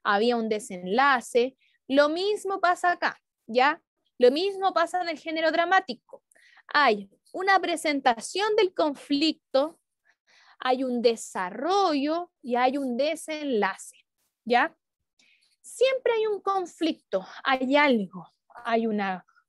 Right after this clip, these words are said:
un drama, como dijo al principio Jennifer, ¿cierto? Y lo más importante es que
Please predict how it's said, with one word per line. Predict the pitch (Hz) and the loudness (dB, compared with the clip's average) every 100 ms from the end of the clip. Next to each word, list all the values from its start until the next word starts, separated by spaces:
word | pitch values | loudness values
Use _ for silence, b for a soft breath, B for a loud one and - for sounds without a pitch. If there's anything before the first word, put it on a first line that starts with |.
| _ | _
un | 240 247 247 208 | -2 0 2 4
drama, | 226 233 254 233 196 180 | 4 4 4 2 0 -4
como | 214 208 208 | -6 -6 -4
dijo | 208 208 - 196 | -4 -6 -2 0
al | 185 185 | 2 0
principio | 190 180 - 220 202 | -4 -10 -8 -4 -2
Jennifer, | 220 202 185 175 | 0 -2 -2 -12
¿cierto? | - 214 - 269 b b b b b b b _ | -8 -8 -4 -4 b b b b b b b _
Y | 330 330 220 | 4 6 6
lo | 214 | 2
más | 262 359 | 2 2
importante | 415 381 339 330 320 262 214 - 269 302 - | 2 0 -2 0 0 0 -2 0 2 2 0
es | 330 330 - _ | -2 -4 -10 _
que | 233 240 311 311 | 2 2 2 -8